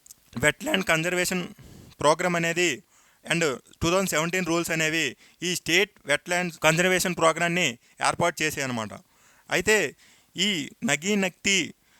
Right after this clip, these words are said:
బర్డ్ శాంక్చురీస్‌లో కనిపించేవి, గుంపులుగా గుంపులుగా కనిపించేవి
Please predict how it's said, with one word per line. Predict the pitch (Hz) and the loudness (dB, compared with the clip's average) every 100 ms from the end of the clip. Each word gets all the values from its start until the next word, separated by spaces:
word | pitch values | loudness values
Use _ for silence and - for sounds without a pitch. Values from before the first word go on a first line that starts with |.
| _ - - _ _ - | _ -20 -20 _ _ -2
బర్డ్ | 147 180 - | 4 4 4
శాంక్చురీస్‌లో | 165 170 180 175 175 175 123 - _ _ - | 0 -2 -4 -2 2 0 0 -10 _ _ -6
కనిపించేవి, | 151 170 185 185 180 165 | -4 -2 -2 0 0 0
గుంపులుగా | 131 156 170 180 | -2 -4 -2 0
గుంపులుగా | 180 165 175 175 175 | 0 0 -2 -2 0
కనిపించేవి | 151 151 165 165 160 165 131 | 0 -2 -2 0 0 0 -2